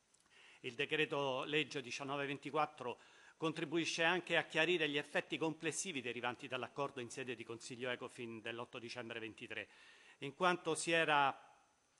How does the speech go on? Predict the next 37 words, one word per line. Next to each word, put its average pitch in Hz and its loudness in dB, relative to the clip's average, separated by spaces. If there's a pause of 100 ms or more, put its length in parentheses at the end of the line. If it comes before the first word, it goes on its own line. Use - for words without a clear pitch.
(120)
guardato 135 4
con 147 -2
timore 143 2
alle 123 2
conseguenze 135 -2
determinatesi 123 -2
con 127 -6 (280)
la 143 -2
rivalutazione 135 -2
delle 120 -4
opere 127 -2
da 110 -4
inserire 123 -6
all'interno 120 -4
di 113 -10
quelle 117 -6
finanziate 120 -4 (440)
con, 156 0
eh, 139 4
le 135 4
risorse 147 -2
del 127 -2
Piano 147 0
Nazionale 131 -4
di 120 -4
Ripresa 113 -8
e 107 -16
Resilienza. 98 -16
Il 123 -14
presente 156 0
provvedimento 143 -2
rappresenta 123 -8
una 120 -6
risposta 120 -8
in 120 -10
tal 151 -2
senso, 107 -10